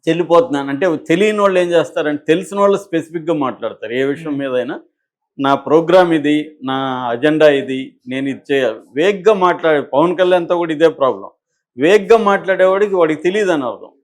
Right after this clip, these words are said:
Speaker 1: ఆయన
Speaker 2: అవును.
Speaker 1: సనాతన ధర్మం అంటే ఏంటి, నీ ప్రోగ్రామ్ ఏంటి, సనాతన ధర్మానికి ఏం చేయాలి, నీ సనాతన అది కాపాడకపోతే ఏమవుతుంది, అది కన్విన్సింగ్‌గా చెప్పాలి. ఇవన్నీ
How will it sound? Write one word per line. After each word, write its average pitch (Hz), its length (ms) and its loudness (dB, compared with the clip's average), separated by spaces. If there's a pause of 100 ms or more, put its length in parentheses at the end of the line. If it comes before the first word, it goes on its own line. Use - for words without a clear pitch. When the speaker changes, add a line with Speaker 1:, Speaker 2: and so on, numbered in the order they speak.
Speaker 1:
ఆయన 139 80 -4
Speaker 2:
అవును. 147 120 -4
Speaker 1:
సనాతన 170 520 0
ధర్మం 175 360 -2
అంటే 170 320 -8
ఏంటి, 202 300 -4
నీ 143 120 -6
ప్రోగ్రామ్ 160 560 -2
ఏంటి, 131 140 -6
సనాతన 135 560 -8
ధర్మానికి 120 560 -10
ఏం 147 120 -4
చేయాలి, 135 280 0 (120)
నీ 117 60 -14
సనాతన 143 600 -6 (560)
అది 120 560 -2 (140)
కాపాడకపోతే 147 640 0
ఏమవుతుంది, 127 800 -6
అది 151 180 0
కన్విన్సింగ్‌గా 175 640 0
చెప్పాలి. 117 460 -4
ఇవన్నీ 170 320 -2